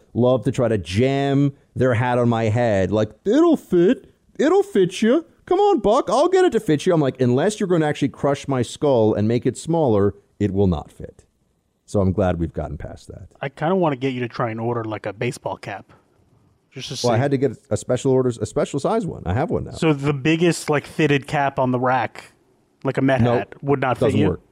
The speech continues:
Speaker 1: Nope.
Speaker 2: That's
Speaker 1: Doesn't work.
Speaker 2: crazy. Wow.
Speaker 1: Yeah, it doesn't work. Yeah, I know. It's crazy. Um, let's see. Michael, Hey, Buck, here's to the best show with the best host and the best producer on radio.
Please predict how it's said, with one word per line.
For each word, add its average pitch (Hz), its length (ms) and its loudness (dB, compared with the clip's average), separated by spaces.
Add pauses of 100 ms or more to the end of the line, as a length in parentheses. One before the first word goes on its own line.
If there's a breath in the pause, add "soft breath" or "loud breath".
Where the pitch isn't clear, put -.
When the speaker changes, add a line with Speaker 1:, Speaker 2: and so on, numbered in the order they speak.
(220)
Speaker 1:
Nope. 202 320 0
Speaker 2:
That's 95 160 -2
Speaker 1:
Doesn't 92 80 0
work. 82 80 -2
Speaker 2:
crazy. 104 180 -12 (300)
Wow. 113 180 -10
Speaker 1:
Yeah, 82 140 -4
it - 160 -12
doesn't 85 200 -6
work. 76 220 -10
Yeah, 85 240 -6
I 82 40 -8
know. 87 160 -6
It's - 120 -14
crazy. 82 320 -10 (800)
Um, 131 380 -2
let's 180 140 -4
see. 214 220 -2
Michael, 202 720 2 (200)
Hey, 233 160 4
Buck, 202 340 0
here's 190 220 2
to 208 60 -10
the 208 80 2
best 180 260 0
show 190 220 2
with 180 80 2
the 120 80 -2
best 175 260 -2
host 170 320 2
and 156 100 2
the 151 40 0
best 180 240 0
producer 190 400 0
on 175 300 2
radio. 151 680 2